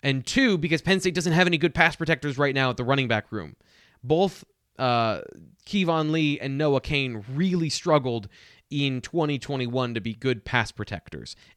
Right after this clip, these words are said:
It was either up and down or it was just mostly bad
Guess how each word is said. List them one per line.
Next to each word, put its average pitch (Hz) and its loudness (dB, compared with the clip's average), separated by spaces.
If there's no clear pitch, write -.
It 143 0
was 135 2
either 127 0
up 196 2
and 180 0
down 147 4
or 151 2
it 139 -4
was 139 -2
just - -4
mostly 123 -4
bad 104 -2